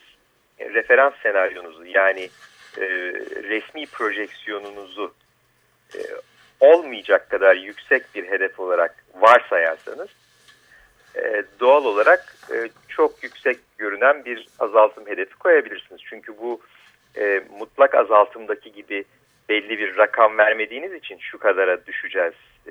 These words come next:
mesela bin dokuz yüz doksana göre ya da iki bin beşe göre falan vermediğiniz için bu tamamen hayali bir projeksiyona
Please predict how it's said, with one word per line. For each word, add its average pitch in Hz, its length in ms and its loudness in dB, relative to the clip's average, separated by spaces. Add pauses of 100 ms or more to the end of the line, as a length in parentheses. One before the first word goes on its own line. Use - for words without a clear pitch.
mesela 87 240 -8
bin 92 180 -20
dokuz 90 340 -18
yüz 90 220 -20
doksana 92 440 -4
göre 85 460 -4
ya 87 120 -10
da 90 80 -8
iki - 260 -20
bin 87 180 -18
beşe 87 240 -8
göre 85 260 -8
falan 95 340 -2
vermediğiniz 87 560 -4
için 196 280 -18 (480)
bu 147 60 -10
tamamen 160 460 4
hayali 147 640 8
bir 113 300 -10 (300)
projeksiyona 123 840 -2